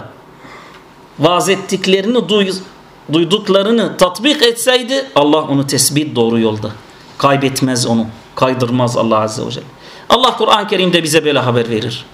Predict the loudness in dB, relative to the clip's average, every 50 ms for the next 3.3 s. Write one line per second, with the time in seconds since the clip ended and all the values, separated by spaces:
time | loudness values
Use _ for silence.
0 | -20 -20 -20 -20 -20 -18 -18 -18 -16 -14 -8 -4 -2 0 0 0 0 2 0 0
1 | 2 0 -2 -2 -2 -4 -2 -2 0 2 2 2 0 0 0 0 0 2 2 2
2 | 2 2 2 2 2 2 2 2 2 2 2 0 0 2 0 0 2 2 2 2
3 | 2 0 0 0 -4